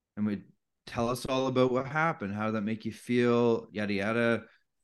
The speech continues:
Once it tells us all about the experience that it had, we ask it what it needed back then. What did you need in order to heal or change that? What, what needed to happen that didn't happen here? And maybe the part says,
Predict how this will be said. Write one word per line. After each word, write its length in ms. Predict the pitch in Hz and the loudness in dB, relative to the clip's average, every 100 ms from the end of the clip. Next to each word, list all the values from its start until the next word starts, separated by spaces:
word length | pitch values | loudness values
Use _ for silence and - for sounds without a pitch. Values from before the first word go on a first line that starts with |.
| _ _ _ _ _ _ _ _ - | _ _ _ _ _ _ _ _ -4
Once 200 | 123 117 | -4 -2
it 60 | 120 | -2
tells 320 | 127 123 120 | 0 0 0
us 160 | 117 | -2
all 220 | - 113 120 | 0 0 2
about 260 | 110 113 | 2 0
the 120 | 110 | -2
experience 520 | 101 - 139 131 131 123 | -4 -6 -4 -2 -2 -2
that 140 | 107 | -2
it 100 | 92 | -2
had, 380 | 101 92 95 95 _ _ _ _ _ | -6 -6 -6 -10 _ _ _ _ _
we 160 | 117 123 | 2 4
ask 340 | 127 156 - | 6 4 0
it 100 | 131 | 0
what 160 | 123 117 | 0 0
it 100 | 104 | 0
needed 500 | 135 170 110 69 - _ _ - | 0 2 0 -4 -10 _ _ -2
back 280 | 107 104 - | 0 0 -4
then. 360 | 90 78 - - _ _ _ _ | -8 -8 -12 -20 _ _ _ _
What 160 | - 127 | -2 0
did 140 | 151 | 2
you 100 | 143 | 2
need 220 | 139 131 127 | 4 6 6
in 140 | 120 | 4
order 200 | 113 113 | 4 2
to 100 | 107 | 0
heal 240 | 104 110 | -2 0
or 100 | 104 | 0
change 420 | 101 104 98 98 101 | -2 -4 -4 -4 -2
that? 440 | 95 92 90 - | -2 0 -2 -4
What, 320 | 104 123 123 | 0 0 0
what 180 | 120 127 | -2 -2
needed 280 | 123 120 113 | 0 0 -2
to 80 | 104 | -4
happen 600 | 107 101 98 87 80 78 | -4 -4 -4 -8 -10 -10
that 200 | 95 90 | -10 -8
didn't 200 | 101 95 | -6 -8
happen 400 | 98 92 90 101 | -8 -10 -8 -10
here? 360 | 98 82 82 - _ _ _ _ _ _ - | -8 -10 -12 -18 _ _ _ _ _ _ -2
And 240 | 123 123 | 0 4
maybe 260 | 123 135 160 | 4 4 4
the 120 | 156 | 2
part 320 | 156 151 147 - | 0 0 -2 0
says, 320 | 151 139 | 2 2